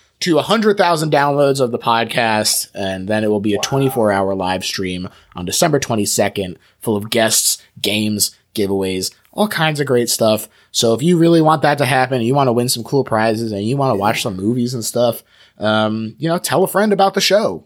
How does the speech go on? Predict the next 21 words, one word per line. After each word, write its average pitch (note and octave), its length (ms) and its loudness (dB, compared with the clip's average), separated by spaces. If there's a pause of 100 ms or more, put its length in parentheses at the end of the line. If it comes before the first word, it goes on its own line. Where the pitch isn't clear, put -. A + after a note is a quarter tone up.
Ju-, B2+ 200 -4
that's B2 260 -2
just, E3 220 -4
it's C3+ 120 -4
just - 180 0
so G#3 180 4
simple. G3 500 -2 (400)
Literally G3+ 440 2
just E3+ 220 -2
say, F3+ 180 4
"Hey, D#3 240 2
I A2 120 0
like C#3+ 240 0
this D3 160 -4
movie. D#3 400 0 (180)
Here's D3+ 240 2
a D3 40 -2
great D3 200 4
episode C3 400 0
about D#2 300 -10
it." B1+ 120 -14